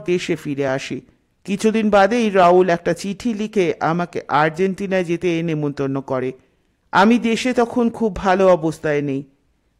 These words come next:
বরাবরই আমার একটু বড়লোক হওয়ার নেশা,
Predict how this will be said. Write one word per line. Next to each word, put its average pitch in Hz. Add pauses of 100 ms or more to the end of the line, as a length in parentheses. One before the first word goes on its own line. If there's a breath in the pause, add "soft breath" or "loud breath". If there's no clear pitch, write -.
(120)
বরাবরই 202 (260 soft breath)
আমার 185
একটু 226
বড়লোক 165
হওয়ার 156
নেশা, 135